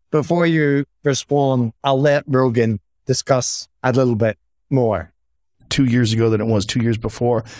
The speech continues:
Speaker 2: It's ramping up exponentially in some sort of a strange way that's affecting society. And then the censorship aspect of it,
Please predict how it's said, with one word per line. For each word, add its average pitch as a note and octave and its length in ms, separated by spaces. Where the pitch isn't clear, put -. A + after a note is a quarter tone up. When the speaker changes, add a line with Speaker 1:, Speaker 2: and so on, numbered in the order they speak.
Speaker 2:
It's - 340
ramping B2+ 540
up A2 220
exponentially A2+ 880
in A2 100
some A2+ 380
sort B2+ 180
of G#2+ 80
a G2+ 60
strange A#2+ 400
way A#2+ 120
that's A2 200
affecting A#2+ 480
society. A2+ 720
And B2+ 160
then B2+ 120
the A#2 60
censorship A#2+ 640
aspect G#2 460
of F#2+ 160
it, - 120